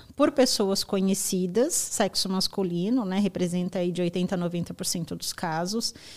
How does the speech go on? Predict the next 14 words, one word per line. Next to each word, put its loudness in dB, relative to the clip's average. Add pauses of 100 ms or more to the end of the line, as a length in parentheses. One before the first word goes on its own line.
(200)
Então, 4
ela 6
sofre, 6 (180)
né, 4
um 4
processo 2
de 0
violência 4
que 2
geralmente 4
perdura 4
por 0
algum 4
tempo. -2